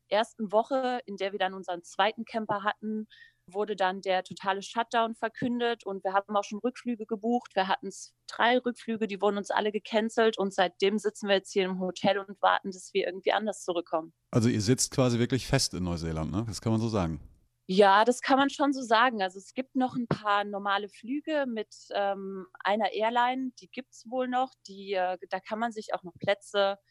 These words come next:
Speaker 1: buchen, aber es geht in die Tausende und es sind Preise, die kann sich keiner leisten. Also wir sitzen fest, ja.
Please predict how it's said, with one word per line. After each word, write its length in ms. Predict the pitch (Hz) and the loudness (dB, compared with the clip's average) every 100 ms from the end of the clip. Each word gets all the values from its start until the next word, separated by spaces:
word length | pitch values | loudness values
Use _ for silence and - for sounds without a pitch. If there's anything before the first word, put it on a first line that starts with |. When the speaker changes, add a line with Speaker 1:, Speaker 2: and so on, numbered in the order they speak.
| - | 0
Speaker 1:
buchen, 480 | 226 302 311 262 - | 2 2 2 2 2
aber 240 | 185 185 196 | 2 4 2
es 180 | - | 0
geht 200 | - 220 | -2 2
in 100 | 214 | 2
die 160 | 202 190 | 2 -2
Tausende 880 | - 202 226 262 247 226 226 226 175 | 4 8 8 8 8 6 6 6 4
und 180 | 185 190 | 0 -8
es 120 | 185 | -6
sind 200 | 202 185 - | -6 -6 -4
Preise, 360 | - 185 214 202 | 2 2 2 -2
die 140 | 196 - | -14 -4
kann 200 | 196 190 | -2 -2
sich 180 | 185 - | -4 -2
keiner 260 | 190 190 | 2 2
leisten. 560 | 175 175 202 - - 185 | 2 0 -2 -8 -6 0
Also 400 | 175 170 180 180 _ - | 0 0 -2 -2 _ -6
wir 100 | 185 | -2
sitzen 360 | 220 - 254 | -2 2 2
fest, 400 | - 185 - - | 4 2 0 -2
ja. 180 | 156 | 0